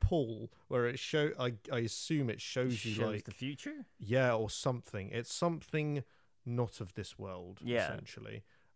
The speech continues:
Speaker 1: Um, and the idea, 'cause we're in spoiler zone, doesn't matter. Alton is not from this place
Speaker 2: Yeah.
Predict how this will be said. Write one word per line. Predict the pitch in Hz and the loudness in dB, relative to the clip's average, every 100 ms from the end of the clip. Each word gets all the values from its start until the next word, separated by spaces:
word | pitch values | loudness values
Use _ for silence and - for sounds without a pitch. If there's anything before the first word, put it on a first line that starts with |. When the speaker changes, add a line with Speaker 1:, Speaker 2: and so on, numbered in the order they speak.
| - | -10
Speaker 1:
Um, | - 104 104 107 - _ _ _ _ _ - | -8 -6 -8 -10 -16 _ _ _ _ _ -6
and | 107 101 101 101 - _ 147 | -4 -2 -4 -8 -12 _ -8
the | 135 - | -6 -2
idea, | 127 131 117 113 107 104 104 | 0 2 0 0 0 -2 -6
'cause | - 95 | -10 -10
we're | 98 98 | -8 -8
in | 98 | -8
spoiler | - 131 120 | -2 2 2
zone, | 101 95 | 2 -4
doesn't | 92 92 | -6 -2
matter. | 104 104 98 107 _ | 0 0 0 -4 _
Alton | 131 120 107 - 101 98 113 | -4 -2 -4 -4 -4 -4 -4
is | 107 98 92 - - _ _ _ _ _ - | -6 -6 -8 -12 -14 _ _ _ _ _ -8
not | 107 104 104 - _ _ _ _ | -2 0 -2 -4 _ _ _ _
from | - - - 95 92 | -20 -12 -8 -6 -8
this | 87 | -10
place | - 104 95 92 - - _ | -12 -10 -10 -12 -18 -20 _
Speaker 2:
Yeah. | 127 117 - | 0 2 0